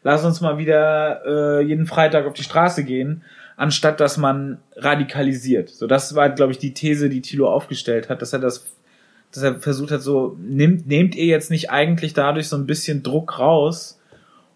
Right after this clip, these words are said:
Und so ein bisschen kann, also kann ich das auch, kann ich das so auch so ein bisschen unterschreiben. Ich habe auch ein bisschen das Gefühl, vielleicht wäre es jetzt richtig, dass man noch mal so richtig auf die Bremse tritt, um noch ein bisschen radikaler zu werden und zu sagen, wie, was man eigentlich will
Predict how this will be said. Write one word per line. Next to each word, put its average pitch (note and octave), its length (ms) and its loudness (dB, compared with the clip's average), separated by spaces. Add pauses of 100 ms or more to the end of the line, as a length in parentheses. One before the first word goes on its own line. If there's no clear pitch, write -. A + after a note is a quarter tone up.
Und D3 360 2
so D3+ 320 -4
ein D3 80 4
bisschen F3+ 880 0 (340)
kann, E3 380 -2
also C#3+ 380 -2 (800)
kann D#3 220 0
ich E3 80 4
das F3 180 0
auch, D#3 160 2 (320)
kann D#3+ 240 -6
ich D3+ 80 -10
das D#3+ 200 -6
so C#3+ 220 -6
auch C#3+ 160 -4
so D#3+ 140 -4
ein D#3+ 100 -2
bisschen D3 320 -4
unterschreiben. D3+ 760 0
Ich B2+ 80 -2
habe D#3+ 120 4
auch E3 100 2
ein E3+ 80 4
bisschen F3 220 0
das E3 100 -4
Gefühl, F3+ 340 -4
vielleicht D#3+ 400 2
wäre E3 120 4
es E3 100 -4
jetzt E3+ 300 0
richtig, F#3+ 500 -2 (400)
dass D3+ 160 -2
man D#3 160 4
noch D3+ 160 2
mal D#3+ 160 6
so D3 120 0
richtig D#3 280 -4
auf - 80 -2
die D3+ 120 0
Bremse C#3+ 440 4
tritt, - 260 -4
um - 140 -10
noch C3 180 0
ein C#3 120 -4
bisschen C#3 420 -4
radikaler C#3+ 640 2
zu C3 200 -10
werden C3 260 2
und B2+ 80 -8
zu C3 100 -6
sagen, C3 180 -2
wie, B2 100 -2
was C3 200 -6
man C3 180 -2
eigentlich C3 380 -8
will D#3 240 2